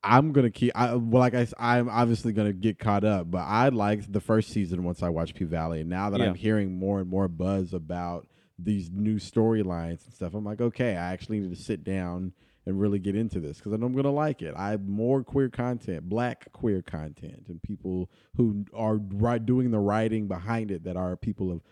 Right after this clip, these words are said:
Speaker 1: queer people of color.
Speaker 2: And
Speaker 1: So.
Speaker 2: I think also, I think we have to start getting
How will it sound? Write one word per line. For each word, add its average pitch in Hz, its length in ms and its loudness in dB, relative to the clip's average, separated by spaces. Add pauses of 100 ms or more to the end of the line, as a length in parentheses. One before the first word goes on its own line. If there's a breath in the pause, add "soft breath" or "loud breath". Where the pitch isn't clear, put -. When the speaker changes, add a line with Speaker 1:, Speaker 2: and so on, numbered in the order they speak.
Speaker 1:
queer 117 240 4
people 90 360 -2
of - 80 -10
color. - 340 -8 (680)
Speaker 2:
And 170 200 0
Speaker 1:
So. 151 80 -14
Speaker 2:
I 170 100 4
think 196 360 0 (120)
also, 127 640 4 (120)
I 143 60 -2
think 160 300 -4
we 151 160 2
have 143 340 0
to 135 120 -8
start 110 420 -2
getting 120 480 -2